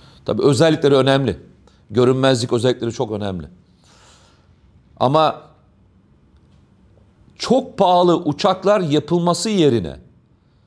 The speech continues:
onlarla aynı imkan ve kabiliyetlere sahip, daha hızlı gitmeyen, daha yavaş giden ve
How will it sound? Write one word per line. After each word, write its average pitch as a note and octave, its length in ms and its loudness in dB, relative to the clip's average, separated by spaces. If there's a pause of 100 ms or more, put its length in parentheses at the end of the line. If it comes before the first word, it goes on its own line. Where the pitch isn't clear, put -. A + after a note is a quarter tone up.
(920)
onlarla C4 500 2
aynı B3+ 220 0
imkan A3+ 360 -2
ve A3 100 -2
kabiliyetlere G3+ 640 0
sahip, F3+ 480 0 (960)
daha C#4 340 2
hızlı F#3 640 -2 (360)
gitmeyen, A3 640 -2 (180)
daha C3 420 -2
yavaş A2+ 440 -4
giden F2 240 -12 (2000)
ve F3+ 420 0